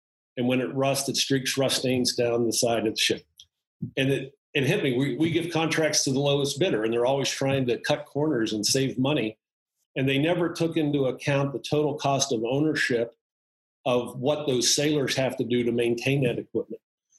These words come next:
So we scoured the globe. We spent about twenty-five thousand dollars, changed out every source of corrosion that we could, painted the ship. We did not have to paint the ship again for the next ten months.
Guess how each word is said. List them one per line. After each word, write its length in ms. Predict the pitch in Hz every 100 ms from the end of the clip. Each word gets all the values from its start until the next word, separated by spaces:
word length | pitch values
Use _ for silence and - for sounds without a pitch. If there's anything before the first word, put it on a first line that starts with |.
| _ _
So 140 | -
we 120 | 151 190
scoured 520 | - 175 160 175 156
the 40 |
globe. 320 | 135 143 151
We 120 | 156 143
spent 220 | 160 147
about 260 | 139 127
twenty-five 440 | - 143 143 143 127
thousand 380 | 143 139 135 127
dollars, 340 | 120 123 117
changed 440 | - 135 156 -
out 220 | 147 139 -
every 260 | 147 156 160
source 420 | - 160 156 -
of 100 | 147 -
corrosion 460 | 135 139 147 143 139
that 160 | 139
we 160 | 135 135
could, 320 | 131 110 - - _ _ _ - - - -
painted 360 | 160 175 185 170
the 80 | 156
ship. 420 | - 151 147 147
We 180 | 139 139
did 120 | 131
not 200 | 139 139
have 180 | 143 139
to 80 |
paint 280 | 139 139 135
the 80 | 131
ship 260 | - 139 143
again 340 | 123 123 123
for 160 | 131 120
the 100 | 120
next 260 | 120 117
ten 180 | 123 113
months. 420 | 107 - - -